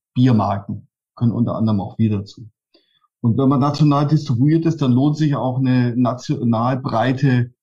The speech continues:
Kommunikation. Und das ist natürlich idealtypisch in the old world T V gewesen. Das ist in der heutigen Zeit ein bisschen anders. Und so ist so ein Begriff mal entstanden, der aber nur Sinn macht für Marken,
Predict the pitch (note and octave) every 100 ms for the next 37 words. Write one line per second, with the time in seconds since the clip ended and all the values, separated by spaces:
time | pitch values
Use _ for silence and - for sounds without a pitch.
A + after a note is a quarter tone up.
0 | - C#3 C3+ C3 B2 A2 - C3 A2 G2
1 | G2 G#2+ A2 A#2 A#2+ B2 A#2+ - B2+ A2+
2 | A2 A2+ - C#3+ C#3+ C#3 - _ _ _
3 | _ - A#2+ A#2 A#2 C3 A#2 A#2 A#2+ A#2
4 | - A#2+ D#3 E3+ E3+ D#3+ E3 E3 C#3+ B2
5 | B2 A#2 A#2 A2+ A2+ A2+ A2+ - A2 G#2
6 | G2+ - A2+ G#2+ B2+ C3+ B2+ - _ -
7 | - B2 D#3+ E3+ E3+ D3+ C#3+ C#3+ F3+ F3
8 | A#2+ G2 G2+ - G2 G2 - G#2+ C3+ C#3
9 | C3+ C#3+ F#3 F#3 F#3 F3 E3 D#3+ - C#3
10 | A2+ A2+ C#3 E3 D#3